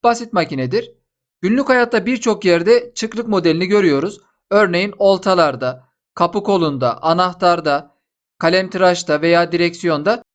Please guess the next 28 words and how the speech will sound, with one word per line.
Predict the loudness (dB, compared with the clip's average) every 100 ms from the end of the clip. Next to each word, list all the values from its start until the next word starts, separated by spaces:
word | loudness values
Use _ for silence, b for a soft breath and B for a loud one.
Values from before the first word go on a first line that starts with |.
| _
çıkrık | -6 -4 -4 -2
modelini | 0 2 0 0
görebiliriz. | 2 2 2 -4 -4 -14 _ _ _ _ _ _ _
Çıkrıkta | -6 -4 -6 -2 0 0 -6 _ _
iki | -12 -4 2
veya | 4 4 2
daha | 2 2
fazla | 2 -2 -2 -4
silindir | -4 -8 -4 -2 -2
bulunuyor. | -2 2 2 0 b b _
Bu | -10
silindirler | -6 -2 -2 0 2 2 0 -8 -8
üst | -8 -6
üste | -10 -4 0
monte | 0 0 0
edilmesi | -2 -2 -4 -6
gerekir. | -8 -8 -6 -8 -10 _ _ _ _ _
Ayrıca | 0 2 0 -4 -6
silindirlerin | -4 -4 -2 -2 0 0 2
boyutları | 0 0 0 2 2 0 _ _ -4
birbirinden | -4 2 0 2 -2 0
farklı | 0 0 -2
olacak. | -4 -4 -10 -14 _ _ _ _
Arkadaşlar | -2 0 -2 0 -2 -2
burada | 0 0
görmüş | 2 0 0 0
olduğunuz | 0 0 -4 -4
çıkrık, | -2 -2 0 -2 -2